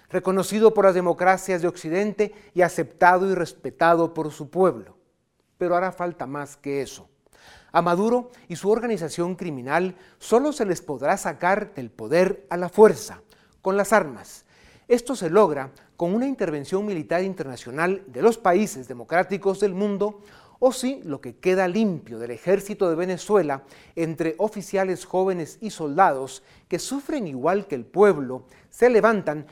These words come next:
y apoyan al presidente encargado para restaurar la democracia en Venezuela. Después de veinte años de crímenes y corrupción, el chavismo tiene repartido el país entre sus altos mandos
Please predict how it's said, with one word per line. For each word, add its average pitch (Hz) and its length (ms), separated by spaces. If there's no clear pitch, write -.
y 185 100
apoyan 220 380
al 220 120
presidente 185 520
encargado 160 640
para 240 220
restaurar 180 720
la 147 100
democracia 160 640
en 175 100
Venezuela. 165 640
Después 247 340
de 233 60
veinte 202 340
años 185 460
de - 120
crímenes 190 420
y - 60
corrupción, 196 720
el 196 140
chavismo 185 560
tiene 254 240
repartido 196 720
el 165 80
país 151 460
entre 156 280
sus 120 240
altos 180 380
mandos 190 500